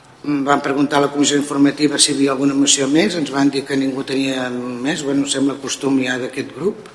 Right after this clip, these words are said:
no? Portar-la sempre un, abans, just, just convocada ja el, la, el ple amb la seva documentació. Llavors, ara s'ha, s'ha de votar la urgència d'aquestes mocions. Anem primer a votar la urgència.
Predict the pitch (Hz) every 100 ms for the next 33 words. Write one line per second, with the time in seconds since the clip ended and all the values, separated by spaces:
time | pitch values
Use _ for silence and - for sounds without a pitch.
0 | - 143 147 135 113 127 131 131 135 139
1 | 135 135 - - - - - - - -
2 | - - 131 131 131 123 135 139 160 156
3 | 147 151 170 - - 165 156 156 151 151
4 | 156 147 143 139 143 143 139 131 123 131
5 | 131 131 127 - - 127 139 143 139 135
6 | 139 131 139 139 135 139 131 127 151 180
7 | 240 - - - - - 139 143 151 160
8 | 156 160 151 165 170 - 139 - 156 156
9 | 147 160 160 147 127 143 127 131 120 117
10 | 113 120 117 - 123 123 - 151 220 -
11 | - - - 143 143 147 147 143 131 139
12 | 143 135 131 117 143 156 202 226